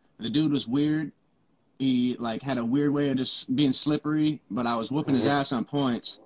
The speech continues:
Speaker 1: And I ended up beating him, like, six to zero. But in the last thirty seconds of that match, you know, I was so dog tired and ready to puke. I was just kinda chilling in his guard.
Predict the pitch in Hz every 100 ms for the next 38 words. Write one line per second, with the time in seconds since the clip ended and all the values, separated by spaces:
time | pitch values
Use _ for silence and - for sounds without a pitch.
0 | _ _ - - _ _ _ - 123 120
1 | 113 110 - _ _ _ _ - - 131
2 | 135 110 127 139 135 147 127 107 - 143
3 | - 123 107 135 123 113 107 - _ -
4 | 104 123 120 123 135 165 - 143 139 127
5 | 151 143 135 131 135 135 127 117 120 -
6 | 120 117 123 - 143 131 123 120 113 101
7 | 123 131 117 104 113 110 98 - 139 135
8 | - - _ _ _ _ - 110 104 104
9 | 135 120 - - 147 143 135 123 113 110
10 | 123 131 127